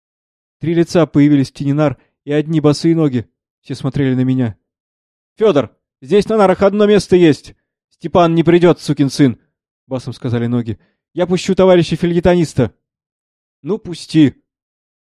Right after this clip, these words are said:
растерянно сказал Федор с бородой. «А какой фельетон вы пишете?» «Вечные странники». «Как будет начинаться?» просили нары. «Да вы полезайте к нам чай пить».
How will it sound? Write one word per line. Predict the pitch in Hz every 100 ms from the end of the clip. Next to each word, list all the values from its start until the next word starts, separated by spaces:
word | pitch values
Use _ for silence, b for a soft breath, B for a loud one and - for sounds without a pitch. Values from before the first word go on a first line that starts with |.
| _
растерянно | 131 123 - 135 127
сказал | 120 127 127 127
Федор | - 123 120
с |
бородой. | - 131 127 123 110 _ _ _ _ _
«А | 139
какой | 180 175 196
фельетон | 170 175 175 190 160
вы | 151
пишете?» | 151 135 - 107 _ _ _ _ _ _ _ _
«Вечные | 127 190 - 180 185
странники». | - 175 175 165 139 120 113 - _ _ _ _ _ _ _ _ _
«Как | 156
будет | 135 139 -
начинаться?» | 127 135 131 - 120 _ _
просили | 135 - 120
нары. | 120 117 104 _ _ _ _ _ _ _
«Да | -
вы | 170
полезайте | 185 190 190 185 170
к |
нам | 185 165
чай | 180 156
пить». | 127 113